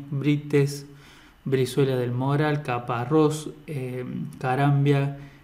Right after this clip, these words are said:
Carnaghi, Contignani, Daibés, Del Cerro, Félix Omar, Flores, Danilo, F-, Frigeiro, F-, Federico. Si se fijan, en realidad la mayoría ni siquiera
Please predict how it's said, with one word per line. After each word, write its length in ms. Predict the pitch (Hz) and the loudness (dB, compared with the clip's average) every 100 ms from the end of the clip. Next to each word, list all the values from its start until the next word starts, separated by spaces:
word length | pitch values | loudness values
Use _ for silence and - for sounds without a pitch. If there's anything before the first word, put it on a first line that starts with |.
| - - | -20 -2
Carnaghi, 800 | 123 123 135 143 139 139 139 143 - - - - - - - | 0 2 4 6 4 2 0 -2 -6 -18 -20 -20 -20 -20 -2
Contignani, 880 | - 143 135 135 135 143 143 143 147 147 | 4 4 4 0 2 4 4 4 2 0
Daibés, 760 | 135 131 131 143 147 143 - 143 | -2 2 4 6 4 4 -4 -4
Del 180 | 127 127 | -4 -6
Cerro, 640 | - 147 143 139 139 143 - - - _ - | 0 2 2 2 2 0 -8 -20 -20 _ 0
Félix 340 | 143 139 - | 2 2 0
Omar, 600 | 131 143 147 147 - - | 0 2 2 0 -4 -14
Flores, 840 | - - 143 143 143 139 - 147 127 | -14 0 4 6 6 4 -2 -8 -4
Danilo, 580 | 127 135 147 147 147 143 | 0 2 2 2 2 2
F-, 120 | - - - - - | -2 -12 -14 -20 -20
Frigeiro, 840 | - 139 127 - 156 151 143 131 | -12 -6 -6 2 4 6 4 2
F-, 500 | - - - - - | -2 -10 -14 -16 -16
Federico. 800 | - 143 127 127 143 147 160 156 - - - | -6 -2 0 0 0 0 -2 -2 -6 -18 -10
Si 140 | 147 | 0
se 100 | 139 | 2
fijan, 300 | 151 156 147 | 2 2 2
en 100 | 135 | 2
realidad 320 | 123 123 139 | 0 0 2
la 80 | 139 | 2
mayoría 380 | 131 127 127 139 | 0 -2 0 0
ni 120 | 127 | 0
siquiera 460 | 127 143 139 135 | -4 -4 -2 -2